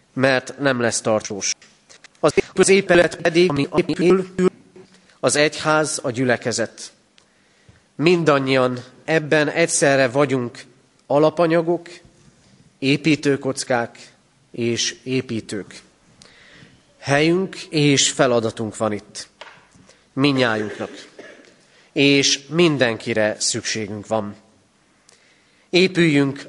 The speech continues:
lélekben és hitünkben. Építsük egész gyülekezetünket és katonatelepi közösségünket. Épüljünk fel lelki házzá,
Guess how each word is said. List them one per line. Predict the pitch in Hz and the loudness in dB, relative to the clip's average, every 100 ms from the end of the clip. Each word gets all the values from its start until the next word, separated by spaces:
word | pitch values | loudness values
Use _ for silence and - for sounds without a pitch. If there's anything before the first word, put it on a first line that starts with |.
| - | -12
lélekben | 139 151 143 131 117 120 117 | -2 2 2 2 0 -4 -4
és | 113 - | -4 -4
hitünkben. | 123 123 110 104 101 101 - _ _ _ _ - - - | -6 -6 -4 -4 -4 -8 -18 _ _ _ _ -20 -20 -8
Építsük | 175 180 175 170 165 147 - | -2 -2 -2 -2 -2 -4 -2
egész | 165 156 170 165 | -2 2 2 2
gyülekezetünket | 160 175 175 165 156 165 156 143 147 - - - _ _ _ _ | 0 0 2 0 0 -2 -4 -2 -4 -4 -14 -18 _ _ _ _
és | - 131 123 - - - | 0 2 2 0 -2 -4
katonatelepi | - 139 131 117 123 110 107 107 | -2 0 0 -2 -2 -2 -4 -6
közösségünket. | 113 113 107 113 104 107 101 104 - - _ _ _ _ _ _ _ _ _ | -6 -4 -4 -4 -4 -6 -8 -8 -10 -20 _ _ _ _ _ _ _ _ _
Épüljünk | - 156 160 156 139 135 | 0 2 2 2 2 0
fel | - 131 117 117 - - | 0 0 2 0 -4 -4
lelki | 135 147 135 - | 2 2 2 -4
házzá, | 104 110 110 107 107 101 | -4 -2 -2 -2 -2 -4